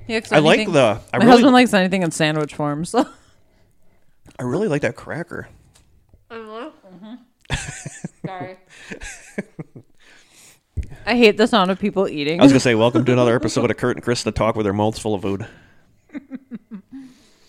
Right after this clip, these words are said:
Speaker 1: I like that the cookie or the cracker parts, biscuit, sorry,
Speaker 2: The biscuit.
Speaker 1: is not overly sweet.
Speaker 2: No, it's not sweet at all, really.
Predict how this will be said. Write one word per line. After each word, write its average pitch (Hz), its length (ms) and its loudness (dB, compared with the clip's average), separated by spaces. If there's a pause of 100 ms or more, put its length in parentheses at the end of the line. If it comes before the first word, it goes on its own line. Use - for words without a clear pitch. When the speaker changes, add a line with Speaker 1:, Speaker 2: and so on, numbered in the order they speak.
(1300)
Speaker 1:
I 226 80 2
like 240 220 4
that 370 160 -4
the 339 100 -2
cookie 233 440 -4
or 185 160 0
the 180 120 0
cracker 196 320 0
parts, 214 320 -2 (120)
biscuit, 170 440 -2 (160)
sorry, 156 400 -6
Speaker 2:
The - 140 -14
biscuit. 113 420 0
Speaker 1:
is 208 140 2
not 214 240 2
overly 185 400 0
sweet. - 380 -8
Speaker 2:
No, 123 280 4
it's 117 180 -6
not 123 240 -4
sweet 127 280 -4
at 92 100 -2
all, 117 240 -2
really. 82 380 -4